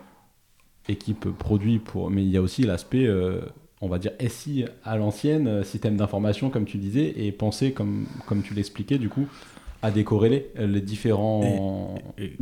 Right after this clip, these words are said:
Speaker 2: exactement.
Speaker 1: pipelines, euh, qui, qui, par exemple la partie, je sais pas moi, gestion R H, la partie, euh,
Speaker 2: Alors,
Speaker 1: gestion
Speaker 2: ouais,
Speaker 1: paie.
Speaker 2: alors nous c'est plutôt, euh,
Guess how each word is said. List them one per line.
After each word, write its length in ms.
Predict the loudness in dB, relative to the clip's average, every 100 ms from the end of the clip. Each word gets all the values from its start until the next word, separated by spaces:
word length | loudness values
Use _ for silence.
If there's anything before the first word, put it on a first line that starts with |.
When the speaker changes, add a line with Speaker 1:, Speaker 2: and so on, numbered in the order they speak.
| -4
Speaker 2:
exactement. 500 | -4 -2 -2 2 0
Speaker 1:
pipelines, 320 | 2 2 4
euh, 120 | 2 -2
qui, 160 | -8 -14
qui, 260 | -6 -4
par 160 | 2 4
exemple 260 | 6 6
la 60 | 4
partie, 280 | 2 -2 -4
je 20 |
sais 80 | -4
pas 100 | -2
moi, 140 | -2
gestion 240 | -4 -6 -6
R 320 | -4 -2 -2
H, 160 | -6 -8
la 80 | -8
partie, 460 | -10 -10 -6 -2
euh, 200 | -2 -2
Speaker 2:
Alors, 140 | 0 0
Speaker 1:
gestion 260 | -2 -6
Speaker 2:
ouais, 140 | -2 4
Speaker 1:
paie. 140 | 4 6
Speaker 2:
alors 180 | 6 8
nous 180 | 6 4
c'est 100 | 0
plutôt, 460 | 0 0 2 2
euh, 160 | 2